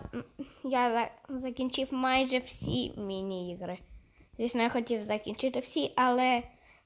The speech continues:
так як зараз сім п'ятдесят один, мало гравців зможе зі мною пограти. А, а чому в мене тільки тисяча, тисяча п'ятсот дев'яносто дев'ять кришталів?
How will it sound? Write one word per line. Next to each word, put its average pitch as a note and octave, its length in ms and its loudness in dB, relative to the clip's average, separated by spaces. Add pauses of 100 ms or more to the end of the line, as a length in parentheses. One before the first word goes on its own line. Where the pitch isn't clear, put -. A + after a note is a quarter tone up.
так G#3+ 180 0
як G#3+ 160 0
зараз F3+ 720 0 (140)
сім G#3+ 240 -6
п'ятдесят G#3+ 360 0
один, C#4+ 320 2 (1000)
мало A#3 540 4
гравців F#3+ 720 -2
зможе G#3+ 480 -2
зі A3 140 -4
мною F#3+ 680 -4
пограти. F3 500 -4 (2250)
А, G#3+ 220 0
а A3 80 0
чому C4 320 2
в D4+ 60 0
мене C#4+ 280 4
тільки B3+ 300 -4
тисяча, B3 540 -4 (680)
тисяча A#3+ 380 -6
п'ятсот A#3 380 -4
дев'яносто A3+ 360 2
дев'ять G#3+ 260 -2
кришталів? G#3 580 -6